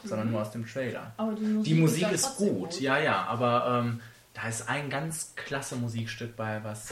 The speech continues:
Speaker 1: ähm, ja, nur im Trailer ist. Und da hab ich gedacht,
Speaker 2: Dann geht nicht.
Speaker 1: no way.
Speaker 2: No way. <laughs> Ja.
Speaker 1: Jurassic Park.
Speaker 2: Jurassic Park, ja, die ist auch schön.
Speaker 1: Jetzt haben wir hier alles,
Speaker 2: Da
Speaker 1: ja.
Speaker 2: hast du mich ja noch <laughs> angeschrieben.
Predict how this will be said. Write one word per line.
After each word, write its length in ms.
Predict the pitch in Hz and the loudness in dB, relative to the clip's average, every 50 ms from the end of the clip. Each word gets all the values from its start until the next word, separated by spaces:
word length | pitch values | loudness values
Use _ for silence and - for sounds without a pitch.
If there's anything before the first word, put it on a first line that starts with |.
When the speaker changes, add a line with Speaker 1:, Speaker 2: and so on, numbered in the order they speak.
| - | -8
Speaker 1:
ähm, 300 | 110 107 104 101 101 107 113 - - - _ | -6 -6 -6 -6 -6 -8 -10 -14 -18 -18 _
ja, 120 | - 101 92 | -8 -8 -8
nur 180 | 87 92 92 101 | -8 -10 -10 -10
im 80 | 110 | -10
Trailer 400 | 110 - 117 104 101 98 - - 110 | -8 -6 -6 -6 -6 -6 -8 -10 -12
ist. 140 | 110 - | -14 -14
Und 120 | - 110 - | -16 -16 -16
da 60 | 104 98 | -16 -16
hab 80 | 98 | -16
ich 100 | - - | -18 -16
gedacht, 300 | - 117 110 104 113 113 - - _ - | -14 -12 -12 -12 -12 -14 -18 -20 _ -6
Speaker 2:
Dann 240 | 226 226 233 240 214 | -2 2 2 2 2
geht 260 | 226 262 233 220 - | 2 2 2 2 2
nicht. 160 | 131 147 147 156 | 2 0 6 10
Speaker 1:
no 320 | 170 185 226 254 262 233 | 12 12 12 12 12 12
way. 360 | 220 190 156 123 - - - 110 | 12 12 12 12 10 8 6 4
Speaker 2:
No 200 | - - 226 240 | 2 4 10 12
way. 460 | 247 247 277 269 302 - - - 277 262 - - - 247 - - | 12 12 12 12 12 12 12 10 8 6 6 6 4 2 4 4
<laughs> 140 | 285 277 - 508 508 - - - - - - - - - - - 381 - - 254 - - - - - - - 605 523 | 2 4 4 2 0 -2 -6 -12 -18 -20 -20 -20 -20 -12 -8 -8 -6 -4 -4 -6 -6 -6 -12 -16 -18 -16 -2 4 6
Ja. 200 | - - 190 185 - - - - - _ _ _ _ _ _ _ _ _ _ _ | 6 6 4 0 -6 -12 -16 -20 -20 _ _ _ _ _ _ _ _ _ _ _
Speaker 1:
Jurassic 440 | - 135 139 160 180 180 - - - | 0 4 4 4 4 4 -4 -10 -8
Park. 280 | - 92 87 87 - - - - - - _ _ - - | -8 -8 -8 -6 -8 -12 -14 -20 -20 -20 _ _ -20 -16
Speaker 2:
Jurassic 420 | 156 160 185 - - - 156 - | -14 -14 -14 -14 -14 -18 -20 -20
Park, 180 | - 156 156 160 160 | -18 -18 -16 -14 -8
ja, 80 | 185 - - - - | -6 -6 -6 -4 -4
die 60 | 202 226 | -6 -6
ist 140 | 220 - - | -6 -6 -12
auch 160 | - - - | -14 -12 -12
schön. 200 | 147 143 - - - 139 | -12 -12 -12 -12 -10 -4
Speaker 1:
Jetzt 180 | 143 139 139 - | -4 -2 0 0
haben 140 | 156 151 143 | -2 -2 0
wir 80 | 139 135 | -2 0
hier 180 | 139 135 - 104 | 0 0 2 2
alles, 300 | - 110 107 110 - - | 2 2 0 -4 -6 -4
Speaker 2:
Da 80 | - 202 | -2 0
Speaker 1:
ja. 80 | 214 240 | 2 2
Speaker 2:
hast 180 | 247 247 - | 0 0 -2
du 40 | 269 | -2
mich 180 | 247 247 240 - | -2 -2 -2 -2
ja 120 | 240 226 220 | -2 0 4
noch 260 | 214 208 - - - - - - - - | 4 4 4 4 -4 -12 -18 -20 -18 -12
<laughs> 200 | - - 240 - | -8 -8 -4 -2
angeschrieben. 920 | - - - 220 233 220 214 226 - - 208 233 233 233 226 233 294 - | 0 2 4 6 6 6 4 2 0 0 2 4 4 4 4 4 2 0